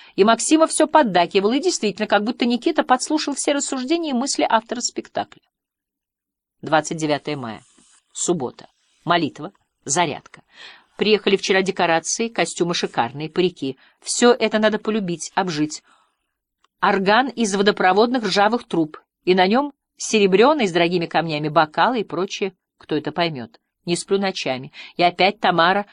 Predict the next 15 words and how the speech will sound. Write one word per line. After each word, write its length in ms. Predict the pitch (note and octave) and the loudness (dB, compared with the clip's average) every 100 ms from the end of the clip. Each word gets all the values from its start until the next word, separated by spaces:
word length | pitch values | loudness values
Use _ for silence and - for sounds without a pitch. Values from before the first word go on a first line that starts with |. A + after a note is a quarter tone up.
| _ | _
расшифровала 680 | F#3 G#3+ - F3+ F3 E3 F#3+ | 0 2 0 2 4 4 2
Сальери. 480 | F#3 F#3+ F#3 D#3+ D3+ | 0 -2 0 0 0
Погибает 500 | D3+ F#3 F3 D#3+ D3+ | -2 0 2 2 0
Сальери. 500 | - D#3 D3+ D3 D3 - - | -2 -2 -2 -4 -6 -10 0
Он 160 | F#3+ G3+ | 2 4
убивает 480 | G3+ F#3 E3 E3+ F3 | 4 4 6 2 0
себя, 340 | G3 F#3+ G3+ _ _ | -4 -2 -4 _ _
творчество 580 | A3 G#3+ F3 - - E3 | 2 2 2 -4 -6 -8
свое. 440 | - E3 E3 D#3 - - | -2 0 0 -2 -6 -4
Энергия 480 | F3 G3 G#3+ A#3+ A#3+ | 0 4 4 4 2
уходит 340 | A3+ A3 A3 G3 | 2 4 4 4
в 40 | |
зависть, 560 | D#3+ F#3 E3 F3 - - | 0 0 0 -2 -8 -4
в 100 | F#3+ | 0
ненависть. 560 | G3+ F3+ E3+ E3+ - | 2 2 -2 -8 -12